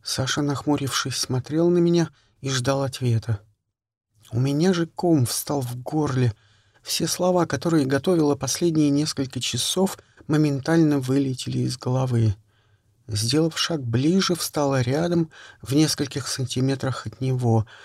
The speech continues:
рассматривая и любуясь его красивым лицом. «Саш, я ждала тебя».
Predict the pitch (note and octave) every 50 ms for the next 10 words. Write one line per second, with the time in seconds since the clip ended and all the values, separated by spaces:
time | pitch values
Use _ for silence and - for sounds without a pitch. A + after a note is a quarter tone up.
0 | - - _ - A2+ A#2+ A2+ - - - C#3 C#3+ D3+ E3 D#3+ - D#3+ D#3 D3 D#3
1 | D3+ C#3+ C3 _ _ _ _ _ _ _ _ - - - B2 B2 B2+ A#2 A2+ B2
2 | B2+ C#3 D3 C#3 B2+ - - - - B2+ A#2+ B2+ C3 _ - - A#2 G#2+ - -
3 | - C3 B2+ B2+ B2 B2 B2 A#2+ B2 A#2+ - - - - - A#2+ A#2 A2+ G#2 -
4 | _ _ _ _ _ _ _ _ _ _ _ _ _ _ _ _ _ _ _ _
5 | - - - D#3+ C#3+ A#2+ - - - _ _ _ _ _ _ _ - - - _
6 | _ _ _ _ C3 C#3+ C#3+ - - D#3+ D#3 D3+ C#3 - - A#2+ B2 B2 A2+